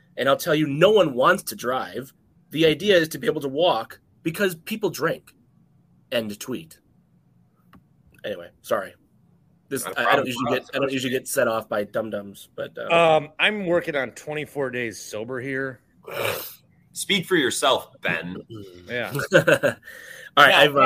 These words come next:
Speaker 3: have they been the most boring twenty-four days of my life?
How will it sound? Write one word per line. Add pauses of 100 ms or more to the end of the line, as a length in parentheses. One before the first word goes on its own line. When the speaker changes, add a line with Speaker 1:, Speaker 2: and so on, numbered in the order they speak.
Speaker 3:
have
they
been
the
most (120)
boring (400)
twenty-four
days
of
my
life?